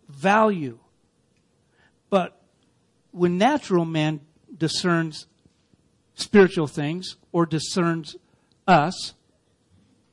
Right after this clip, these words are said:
it's always wrong, because they're not discerning with the Spirit. They, they, they come to the wrong conclusion about the Word of God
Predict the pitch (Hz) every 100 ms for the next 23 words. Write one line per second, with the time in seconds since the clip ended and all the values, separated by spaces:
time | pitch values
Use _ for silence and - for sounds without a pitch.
0 | - 214 240 240 226 214 285 294 160 -
1 | _ _ _ _ _ _ _ _ _ -
2 | 202 226 220 - _ - 208 233 240 175
3 | 196 262 285 247 220 220 _ - 214 -
4 | 202 - 311 269 180 - _ _ _ _
5 | _ _ _ _ _ _ _ _ _ -
6 | 247 196 214 - 214 - 277 277 240 214
7 | 190 262 262 - 220 - 311 247 185 180
8 | - _ _ - 180 233 214 190 277 240
9 | 214 220 220 240